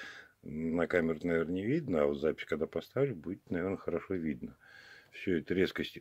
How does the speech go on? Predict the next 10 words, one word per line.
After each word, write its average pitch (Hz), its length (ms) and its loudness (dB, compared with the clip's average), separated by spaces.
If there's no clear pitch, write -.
регулируется. 85 1300 0
Всё - 220 -4
это 76 80 -2
детально 80 480 4
можно 76 400 2
рассмотреть. 76 880 0
Ну, 73 80 -4
в - 40 -8
сущности, 107 540 4
ребёнку, 78 720 4